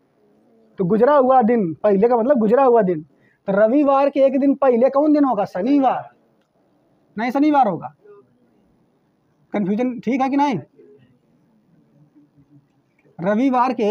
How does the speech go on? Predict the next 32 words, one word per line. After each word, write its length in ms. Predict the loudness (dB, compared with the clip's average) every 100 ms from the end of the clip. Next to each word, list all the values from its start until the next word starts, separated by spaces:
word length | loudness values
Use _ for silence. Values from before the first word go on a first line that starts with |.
| 0
एक 120 | 0
दिन 140 | -2 -2
पहले, 360 | 0 2 2
अगर 200 | 0 0
पहले 360 | 0 0 2 2
की 100 | 2
बात 220 | 0 0
करेंगे 240 | 2 2
तो 140 | 0 -2
पीछे 380 | 2 0 2 0
गुजरा 260 | 2 2
हुआ, 280 | 2 2 -2 -8 _ _
अगर 200 | -2 0
बाद 360 | 2 2 2 2
की 120 | 2
बात 240 | 2 2 0
करेंगे 240 | -2 -2
तो 140 | 0 0
आने 240 | 0 0
वाला। 280 | -2 -2 -10 _ _ _ _ _ _ _ _ _ _ _ _ _ -14
आ 140 | -6 -2
रही 100 | 0
बात 160 | -2
समझ 160 | 0 -2
में? 200 | -2 0
बाद 260 | 0 0
की 120 | -2 -2
बात 200 | -2 -2
करेंगे 200 | -2 0
तो 80 | 0
भविष्य 300 | -2 0 0
वाला 240 | 0